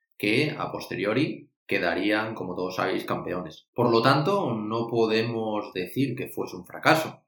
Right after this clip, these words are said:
pero sí es verdad que este equipo, después de tanto tiempo con Harden a la cabeza, necesitaba al menos unas finales de la N B A. Un equipo que desde el año pasado ha cambiado completamente, empezando por su general manager, Daryl Morey,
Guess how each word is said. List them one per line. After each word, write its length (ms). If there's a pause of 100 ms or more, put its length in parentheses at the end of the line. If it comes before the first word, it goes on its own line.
(200)
pero 160
sí 100
es 80
verdad 400
que 180
este 220
equipo, 500
después 380
de 160
tanto 380
tiempo 340
con 140
Harden 300
a 120
la 60
cabeza, 480 (280)
necesitaba 880
al 240
menos 600
unas 320
finales 500
de 80
la 140
N 160
B 120
A. 340 (260)
Un 140
equipo 600
que 200
desde 600
el 100
año 200
pasado 600
ha 120
cambiado 640
completamente, 760 (220)
empezando 580
por 200
su 400
general 300
manager, 540 (120)
Daryl 360
Morey, 460